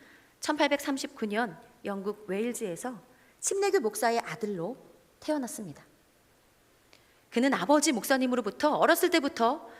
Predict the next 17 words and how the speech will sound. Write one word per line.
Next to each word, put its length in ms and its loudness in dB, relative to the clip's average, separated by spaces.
선교적인 600 0
비전과 580 0
헌신을 640 0
배우며 480 -4
자랐습니다. 580 -6
그리고 200 -2
스물한 320 2
살 200 0
때 380 -4
한 140 4
선교사님의 560 2
설교를 420 4
듣고 600 -4
선교사가 680 4
되기로 480 -2
결심을 440 -4
하고 240 -12